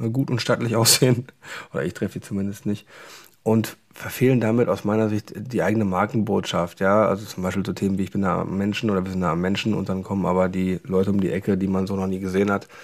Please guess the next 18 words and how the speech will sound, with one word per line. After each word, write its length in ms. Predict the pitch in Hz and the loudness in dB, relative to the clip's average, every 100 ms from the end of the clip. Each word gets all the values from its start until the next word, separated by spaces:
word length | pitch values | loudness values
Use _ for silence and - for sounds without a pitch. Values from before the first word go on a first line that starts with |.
| - - - - - | -20 -20 -20 -20 -12
Das 180 | - 95 | -4 -2
ist 140 | 104 - | 0 0
immer 260 | 117 107 | 0 2
ein 140 | 104 104 | 2 2
Thema, 420 | 113 117 110 107 - _ _ - - | 4 6 6 4 0 _ _ -16 0
wo 200 | 107 104 | 2 4
wir 80 | |
sagen, 440 | 104 98 98 101 - | 4 6 6 6 2
okay, 240 | - 117 | 0 2
da 140 | 104 98 | 4 4
ist 160 | - | 2
die 60 | 113 | 2
Markenkonsistenz 840 | 98 - - - 101 95 - 101 | 2 2 0 0 2 2 0 -2
auf 140 | 95 | -2
gar 280 | - 104 92 | 2 4 4
keinen 300 | 95 92 90 | 2 0 -2
Fall 220 | - 95 | -2 -4
gegeben. 480 | 101 104 98 95 95 | -2 -2 -2 -2 -4